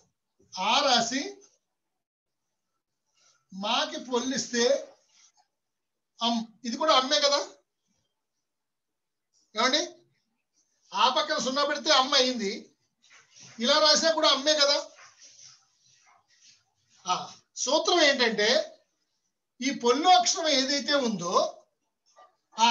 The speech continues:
అక్షరాన్ని ఒక్కది వేరుగా చూడొద్దు, దాని ముందు అక్షరంతో కలిపి రెండు కలిపి ఒకటే అక్షరంగా చూడండి, దాన్ని గురువు అని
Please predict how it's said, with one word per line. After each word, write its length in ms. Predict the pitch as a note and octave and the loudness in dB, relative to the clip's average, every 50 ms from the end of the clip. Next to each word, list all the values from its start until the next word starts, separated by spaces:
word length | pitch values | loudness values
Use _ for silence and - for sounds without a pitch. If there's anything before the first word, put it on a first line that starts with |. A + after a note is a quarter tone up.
| A3+ | 4
అక్షరాన్ని 440 | A3+ - - - D4+ D#4 D#4+ E4 D#4+ B3+ A#3+ A#3 | 2 0 0 2 4 4 2 2 0 0 0 0
ఒక్కది 320 | A#3 - D#4 D#4 D#4+ E4 E4+ D#4 C#4 | 0 0 -4 0 0 0 0 0 2
వేరుగా 320 | C4 C#4 D4 D4+ - D#4 D#4+ D#4+ D4 | 4 4 4 4 4 2 2 2 2
చూడొద్దు, 480 | C4+ C4 C4 B3 F#3 F3 F3+ C4 B3+ - - - - - _ _ _ _ _ _ _ _ _ _ _ _ _ _ _ _ _ _ - | 2 2 2 2 0 0 0 2 2 2 0 -2 -10 -16 _ _ _ _ _ _ _ _ _ _ _ _ _ _ _ _ _ _ -6
దాని 260 | E3 A3+ A#3 B3 B3 A#3 A#3 | 0 2 2 2 4 2 0
ముందు 180 | C4 C4+ D4 D#4 D#4 | 0 2 2 2 2
అక్షరంతో 360 | D#4 - C#4+ D4 C#4 D4+ D4 C#4+ C#4 | 2 0 -2 -2 2 2 2 2 2
కలిపి 240 | B3+ C4 B3 D4+ D#4 D4+ A#3+ | -2 -4 -4 -6 -4 -4 -2
రెండు 260 | A#3 B3+ C#4 D4 D#4 E4 E4 D#4 | -4 -4 -4 -6 -6 -4 0 0
కలిపి 240 | C#4+ D4+ D4 D4+ D#4 C#4+ B3+ | 0 0 0 -2 -4 -4 -4
ఒకటే 240 | A#3 A#3 A#3 D4 C#4+ C4+ | -4 -4 -2 0 0 0
అక్షరంగా 380 | - - - A#3+ C4 C4 C#4 C#4+ C#4 | -2 -4 -6 -6 -6 -4 -4 -4 -2
చూడండి, 440 | C4+ B3 A3+ A3 G3+ G3 G#3 A3+ A3+ G3+ - - - _ _ _ _ _ _ _ _ _ _ _ _ _ _ _ _ _ _ _ _ _ _ _ _ _ - E3+ A#3 | -4 -4 -2 -4 -4 -4 -4 -4 -4 -4 -6 -12 -20 _ _ _ _ _ _ _ _ _ _ _ _ _ _ _ _ _ _ _ _ _ _ _ _ _ -8 0 2
దాన్ని 260 | B3+ C#4 D4 D#4+ E4+ C4 C4 | 2 2 2 0 -2 -4 -4
గురువు 220 | C4+ C#4 C#4 C#4 | -4 0 2 2
అని 80 | C#4 C#4 | 2 2